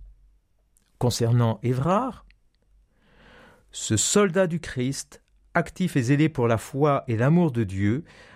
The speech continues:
avait souvent combattu de sa main puissante la multitude des Slaves et d'autres nations païennes, là où il se trouvait comme un garde-frontière. » En huit cent quarante,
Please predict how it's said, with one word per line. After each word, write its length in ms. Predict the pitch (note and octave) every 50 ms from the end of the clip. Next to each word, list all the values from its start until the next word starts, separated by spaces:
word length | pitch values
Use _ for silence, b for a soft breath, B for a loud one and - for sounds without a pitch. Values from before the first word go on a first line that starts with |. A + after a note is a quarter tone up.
| B B
avait 340 | - C3 A#2 B2 B2+ C3 C3+
souvent 520 | B2 - - - - E3+ D3+ C3+ D#3+ E3+ F3+
combattu 600 | F3 F3+ D#3 C#3+ C#3+ C#3+ - - A#2+ B2+ C#3+ C#3+
de 100 | B2+ B2
sa 200 | - - B2+ A2+
main 180 | A2+ A#2 A2
puissante 720 | G#2+ - - D3 C#3+ - - - G#2 F#2+ F#2+ G2+ G2+ - B B B B B B
la 140 | A#2 A#2+ A#2+
multitude 560 | B2+ D3+ F#3 G3 F#3 - F#3 E3 - F#3 C#3
des 100 | C#3 C#3+
Slaves 500 | - - A2+ G2+ G2+ G2+ G#2+ B2+ C#3 D3 B B B
et 120 | B C3+ C3
d'autres 460 | B2 C#3 F3+ A3 A3+ - - - F3+
nations 340 | F3 F3 E3 - - F3+ E3
païennes, 580 | - - C3+ A#2+ G#2 G2+ F#2 F2+ G#2 - - - _ _ _ _ _ _ _ _ _
là 380 | - A#2+ A#2 A2+ G#2+ A2 B2+ D3+ -
où 100 | D#3 F3
il 80 | E3
se 140 | - - F3
trouvait 440 | D3+ - - A2+ F#2 G#2 F#2+ G2+ - b b b b b b
comme 180 | - D3+ C3 A2+
un 80 | G#2 G2
garde-frontière. » 1040 | F2+ A#2 A2+ B2 C3 C3+ C#3 - - A#2+ C3+ - - - G2 F#2 - - - - _ _ _ _ _ _ _ _ _ _ _ _ _ _ _ _ _ _ _ _ _ _ _ _ _ _ _ _ _ _ - _ _ _ b b b b b b b b b b b b b b b b b
En 160 | C#3+ D3+ D3
huit 220 | C#3+ D3 E3+ G#3+
cent 260 | G#3 - - B3+ B3 -
quarante, 680 | - E3 C3+ A#2+ B2 E3+ G3+ A#3 - - - - -